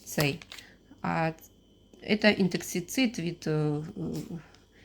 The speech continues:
різних гусениць, бабочок, там, е, від різних, е, шкідників. І от по одному пакету від кожного так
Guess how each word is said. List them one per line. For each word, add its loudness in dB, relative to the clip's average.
різних 6
гусениць, 4
бабочок, 2
там, -2
е, -2
від 2
різних, 6
е, -2
шкідників. 6
І 0
от 4
по 10
одному 8
пакету 2
від -4
кожного 2
так 4